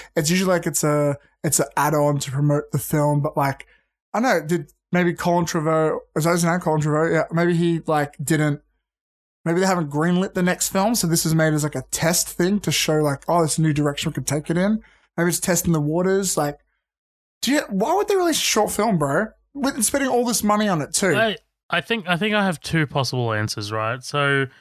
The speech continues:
Speaker 2: uh, A, I think it's because it, it could be the studio still trying to, I guess, test the waters to see if there's still interest in this, uh, franchise following Fallen Kingdom, which was kind of,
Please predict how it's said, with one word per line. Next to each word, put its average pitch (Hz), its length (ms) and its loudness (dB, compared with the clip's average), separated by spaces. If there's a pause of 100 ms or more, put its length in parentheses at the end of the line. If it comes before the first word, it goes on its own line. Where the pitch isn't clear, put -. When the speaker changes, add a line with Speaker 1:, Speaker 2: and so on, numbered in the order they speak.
(600)
Speaker 2:
uh, 143 380 0
A, 185 440 2 (280)
I 175 160 -2
think 175 200 -4
it's 156 140 -4
because 143 960 -2 (140)
it, 175 640 -4
it 175 140 0
could 190 200 -4
be 185 80 -2
the 170 120 0
studio 147 600 0
still 139 400 0
trying 131 420 0
to, 123 320 0 (520)
I 147 100 -4
guess, 131 280 -2 (480)
test 147 320 0
the 143 100 2
waters 127 380 0
to 127 100 -2
see 131 160 -2
if 123 180 0
there's 123 200 0
still 127 240 0
interest 127 480 0
in 135 80 2
this, 131 320 -2
uh, 131 220 2
franchise 139 520 0
following 123 540 0 (560)
Fallen 139 260 0
Kingdom, 135 400 0
which 135 160 0
was 131 120 0
kind 214 340 0
of, 151 180 -4